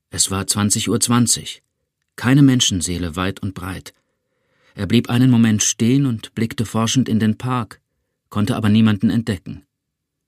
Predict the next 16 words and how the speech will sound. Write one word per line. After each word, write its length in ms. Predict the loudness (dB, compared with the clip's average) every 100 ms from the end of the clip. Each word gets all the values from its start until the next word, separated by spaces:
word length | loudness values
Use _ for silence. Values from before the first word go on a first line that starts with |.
| _ _ _ _
Auf 160 | -10 -2
dem 180 | 0 2
Rückweg 520 | 2 0 -4 -8 -6
bemerkte 500 | -2 0 0 -2 -4
er 220 | -4 -4
etwas 300 | -4 -2 -2
auf 100 | -2
dem 220 | -2 0
Gehsteig. 640 | 0 -2 -2 -8 -10 -12 -16 _ _ _ _ _ _
Zunächst 440 | 0 2 2 0
hielt 160 | -2 -2
er 100 | -4
es 120 | -6
für 100 | -4
einen 220 | -2 -2
Kleiderhaufen. 760 | -4 -4 -4 -4 -6 -10 -10 -12